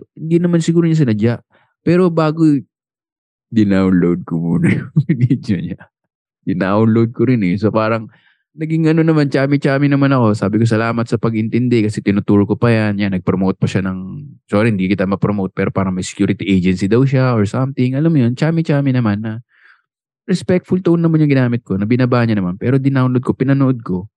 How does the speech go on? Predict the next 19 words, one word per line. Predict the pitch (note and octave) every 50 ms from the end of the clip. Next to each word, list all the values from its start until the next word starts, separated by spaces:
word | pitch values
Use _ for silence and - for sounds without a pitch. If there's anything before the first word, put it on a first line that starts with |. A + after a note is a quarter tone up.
| _ _ _ _
Ang | - C3 C#3 C3+
ganda, | C#3+ E3 D3+ E3 E3+ E3 D3 C3+ D3 F3
yun | E3 D#3+ F3 F3 G3
ang | F#3+ D#3+ A#2
best | G#2+ B2+ C#3+ D3 C#3+ -
so | - - D3+ D#3
far. | C#3+ - C#3+ F3 F3 D3
Consider | - - D3 D3+ - - E3 D#3+
yun | D#3+ D#3 D#3+ D3+ D#3
pangatlo | D3+ C#3+ C3+ A#2+ - A2+ B2 B2+
eh. | A2+
Although | G2 F#2 G2+ G#2+ A2+ A#2 A#2
hindi | A#2+ B2 B2 B2+ B2
siya | C3
marketed | A#2 A#2 A2+ A2 G#2 A#2 A2+ G#2+
as | G#2 G2 -
Live | G#2 G2 G2 G2 G2
at | G2 E2+
Last. | E2+ E2+ F2 F#2+ G2 -